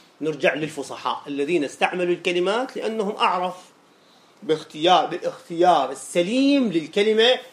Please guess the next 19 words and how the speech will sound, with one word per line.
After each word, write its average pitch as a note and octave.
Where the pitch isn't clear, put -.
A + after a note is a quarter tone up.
ال-، C4
المناسبة. C#3
هذا C4
أول C4
ما F#3+
أشرنا G3+
إليه G3
في G3
الدرس F3
الماضي، C#3+
هذا B3+
هو B3
الأصل، -
وهو G3
أن F#3+
الفصاحة F#3
هو B3
الوضوح F#3+
والبيان. F#3+